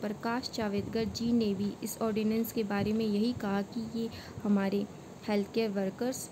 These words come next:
और other corona warriors को save करने के लिए ही लाया गया है। गाइस, इस ऑर्डिनेंस में पब्लिक और हेल्थ केयर सर्विसेज प्रोवाइडर्स, जैसे कि डॉक्टर्स, नर्सेज, पैरामेडिकल वर्कर्स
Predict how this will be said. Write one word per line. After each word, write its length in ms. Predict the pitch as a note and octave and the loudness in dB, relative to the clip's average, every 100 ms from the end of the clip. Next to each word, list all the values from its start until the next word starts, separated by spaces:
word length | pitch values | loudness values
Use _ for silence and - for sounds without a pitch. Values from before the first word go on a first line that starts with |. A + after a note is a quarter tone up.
| - A#3 | -6 -4
और 160 | A#3 A3+ | -2 -2
other 240 | A3 A#3+ | 0 -2
corona 480 | A#3+ A3 G#3 G#3 G#3 | 0 0 2 2 2
warriors 460 | G3 G3 F#3+ G3+ | 0 0 2 0
को 120 | - B3 | 0 0
save 280 | - G#3 G3 | 2 0 2
करने 320 | G3+ G3 G3 | 2 4 2
के 240 | G3 G3+ G3+ | 2 2 4
लिए 240 | G3 F#3+ | 4 2
ही 200 | G#3+ D4+ - A3 | 2 -2 -4 -2
लाया 300 | G3 F#3 F#3 | 0 0 0
गया 240 | F3+ F#3 | 0 -2
है। 220 | F#3 F3+ F#3+ - - - - - - - - - - B3 | -2 -4 -8 -12 -16 -14 -14 -14 -14 -14 -14 -16 -4 2
गाइस, 300 | B3+ C4+ - | 4 4 2
इस 180 | C4+ | 2
ऑर्डिनेंस 600 | - A#3 A3+ A#3 B3 A#3+ | 6 6 8 6 6 4
में 180 | A3+ G#3+ G#3 - - A#3+ | 2 2 0 -12 0 2
पब्लिक 680 | G#3+ B3 C#4 - - - | 4 4 4 0 -12 2
और 180 | B3 A3 - | 4 4 0
हेल्थ 380 | G3+ G#3+ A3 - | 0 2 2 4
केयर 160 | C4 C4 | 4 4
सर्विसेज 680 | A#3+ G#3+ G#3+ G#3+ C4 B3+ | 4 2 2 2 0 0
प्रोवाइडर्स, 760 | - A3+ G3 G#3 G3+ G#3+ G3+ - | 0 2 4 4 4 2 0 0
जैसे 280 | A3 G#3+ A3 | -2 0 0
कि 180 | A#3 G#3+ - | -2 -4 -2
डॉक्टर्स, 560 | F#3+ - - A#3+ A#3+ | -2 -2 0 0 2
नर्सेज, 640 | A3 G3+ F#3+ - A#3 A#3+ - - - - - | 2 4 2 0 0 0 -4 -12 -14 -10 2
पैरामेडिकल 680 | A3+ G#3+ G#3 G3+ G3+ G#3+ G#3 | 4 6 6 4 2 2 4
वर्कर्स 560 | G3+ G3 A#3 B3+ - | 2 0 0 0 -4